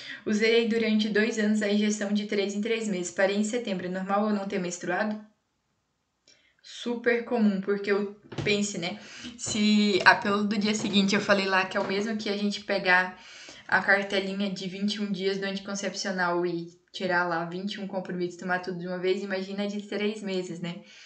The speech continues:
Daria sessenta e três comprimidos ao mesmo tempo. Lógico que a gente sabe que a liberação é feita pausadamente, liberada aos poucos, mas o índice hormonal que você ingere é muito alto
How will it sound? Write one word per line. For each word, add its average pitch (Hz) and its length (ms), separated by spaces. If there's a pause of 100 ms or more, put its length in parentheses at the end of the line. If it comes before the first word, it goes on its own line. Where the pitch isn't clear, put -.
(460)
Daria 185 800
sessenta 202 760
e 214 160
três 196 280
comprimidos 185 600
ao 185 100
mesmo 196 640
tempo. 175 400 (600)
Lógico 196 420
que - 80
a 180 60
gente 185 200
sabe 202 340
que 170 280 (380)
a - 80
liberação 196 920
é 180 100
feita 185 300
pausadamente, 190 1300
liberada 180 560
aos 247 140
poucos, 247 400 (340)
mas 202 320
o 214 80
índice 208 500
hormonal 196 520
que 208 80
você 190 320
ingere 196 520
é 240 100
muito 208 420
alto 165 260